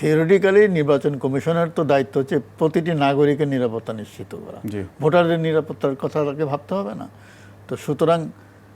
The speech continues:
Speaker 1: আমার কাছে সবচেয়ে ইম্পর্টেন্ট হচ্ছে ভোটারের নিরাপত্তা। তিনি নিরাপদে ভোট দিতে যেতে পারবেন কিনা, পথে বাধা দেওয়া হবে না, এবং ভোট দিয়ে নিরাপদে ফিরে আসতে পারবেন কিনা, এবং তার ভোটটি সঠিকভাবে গণনা করা হবে কিনা।
Speaker 2: এটা উনি নিশ্চিত
Speaker 1: এটাই
Speaker 2: করবেন
Speaker 1: হচ্ছে নি-,
Speaker 2: কিভাবে?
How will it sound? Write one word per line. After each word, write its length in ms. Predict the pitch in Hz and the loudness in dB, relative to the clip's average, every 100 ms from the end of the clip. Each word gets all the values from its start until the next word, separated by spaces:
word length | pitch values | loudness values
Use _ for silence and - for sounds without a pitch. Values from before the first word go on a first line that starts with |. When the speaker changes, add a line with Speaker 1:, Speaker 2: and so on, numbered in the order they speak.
| - - - | -20 -20 -4
Speaker 1:
আমার 360 | 131 151 294 | 0 4 4
কাছে 240 | 202 - 175 | 2 0 0
সবচেয়ে 420 | 175 - 156 160 | -2 -2 0 0
ইম্পর্টেন্ট 400 | 127 143 143 151 | 2 0 0 0
হচ্ছে 180 | 147 151 | 0 2
ভোটারের 420 | 147 165 156 143 | 4 6 6 4
নিরাপত্তা। 540 | 127 110 101 95 - | 2 0 -4 -10 -10
তিনি 220 | - 151 | -4 0
নিরাপদে 420 | 160 160 147 156 151 | 2 4 4 2 2
ভোট 280 | 107 147 | 2 0
দিতে 280 | 143 170 160 | 2 2 2
যেতে 240 | 143 165 151 | 2 2 2
পারবেন 440 | 143 143 165 156 | 2 2 2 0
কিনা, 320 | 143 123 127 - | -2 -2 -6 -4
পথে 240 | 170 - 143 | -2 2 4
বাধা 280 | 135 143 | 4 4
দেওয়া 220 | 143 143 123 | 4 4 4
হবে 240 | 131 123 | 2 0
না, 180 | 113 117 - - - | -2 -8 -12 -20 -8
এবং 140 | 127 113 | -4 -2
ভোট 240 | 123 147 | 2 2
দিয়ে 200 | 135 160 | 4 2
নিরাপদে 440 | 160 151 143 139 | 4 4 4 2
ফিরে 220 | 131 147 135 | 2 4 2
আসতে 260 | 123 - | 2 -2
পারবেন 400 | 139 139 143 165 | 0 0 2 -2
কিনা, 300 | 139 113 113 - - - | -2 -4 -6 -10 -20 -10
এবং 200 | 131 147 | -4 -2
তার 220 | 139 170 160 | 4 4 6
ভোটটি 360 | 156 170 175 | 2 2 0
সঠিকভাবে 500 | 160 143 147 147 147 | 2 0 2 2 2
গণনা 380 | 139 135 127 117 | 0 0 0 -2
করা 200 | 110 107 | -2 -4
হবে 220 | 110 110 | -4 -6
কিনা। 100 | 101 | -6
Speaker 2:
এটা 120 | - | 0
উনি 180 | 151 156 | 4 4
নিশ্চিত 260 | 160 - 170 | 4 2 4
Speaker 1:
এটাই 180 | 214 202 | 8 8
Speaker 2:
করবেন 160 | 123 | 6
Speaker 1:
হচ্ছে 180 | 269 180 | 4 2
নি-, 60 | 160 | 2
Speaker 2:
কিভাবে? 400 | 123 123 92 | 0 -2 -4